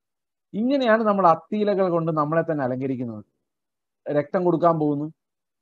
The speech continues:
അത്തിയിലകളുണ്ട്. അപ്പൊ നമ്മൾ വിചാരിക്കും എന്ത് നല്ല മനുഷ്യരാണ്, പക്ഷെ അയൽവക്കക്കാരനോട് വഴക്കായിരിക്കും, ദീർഘമായിട്ട് പ്രാർത്ഥിക്കുന്നു, വീട്ടിൽ സമാധാനം ഉണ്ടാവില്ല. അപ്പൊ അത്തിയിലകൾ കൊണ്ട് മനുഷ്യർ തമ്മിൽ നമ്മൾ ആത്മീയരായിട്ട് ചമയുന്നു, നല്ലപോലെ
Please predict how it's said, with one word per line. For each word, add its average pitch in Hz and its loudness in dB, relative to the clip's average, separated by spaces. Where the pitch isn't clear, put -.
അത്തിയിലകളുണ്ട്. 202 0
അപ്പൊ 185 0
നമ്മൾ 175 0
വിചാരിക്കും 196 0
എന്ത് 160 -4
നല്ല 214 -2
മനുഷ്യരാണ്, 135 -6
പക്ഷെ 143 -4
അയൽവക്കക്കാരനോട് 165 -2
വഴക്കായിരിക്കും, 156 -4
ദീർഘമായിട്ട് 220 6
പ്രാർത്ഥിക്കുന്നു, 165 0
വീട്ടിൽ 185 0
സമാധാനം 196 2
ഉണ്ടാവില്ല. 156 2
അപ്പൊ 151 2
അത്തിയിലകൾ 220 2
കൊണ്ട് 247 2
മനുഷ്യർ 190 -4
തമ്മിൽ 220 -2
നമ്മൾ 208 0
ആത്മീയരായിട്ട് 196 0
ചമയുന്നു, 160 -2
നല്ലപോലെ 220 6